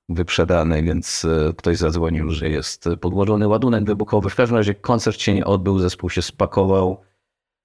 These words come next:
E, nas czekała ciężka przeprawa, e, z wyproszeniem paru tysięcy ludzi ze Spodka, bo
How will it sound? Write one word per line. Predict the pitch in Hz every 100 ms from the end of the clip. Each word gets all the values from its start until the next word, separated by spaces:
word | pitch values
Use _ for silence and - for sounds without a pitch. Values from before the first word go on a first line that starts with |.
| _ _ 87
E, | 85 90
nas | 90 95 95 92 -
czekała | 95 - 95 90 87 82 82
ciężka | - 95 90 - - 85 85 78
przeprawa, | - - 87 92 87 85 85 85 73 73 -
e, | 82 80 82 87
z | - - - 92 87
wyproszeniem | 110 - 107 98 107 92 92 87 87 82 _ _ _ _ _ _ _ _ _ _ -
paru | 95 92
tysięcy | 90 90 87 87 90
ludzi | 82 85 78 78 76
ze | 78
Spodka, | - - 80 - 62
bo | - 92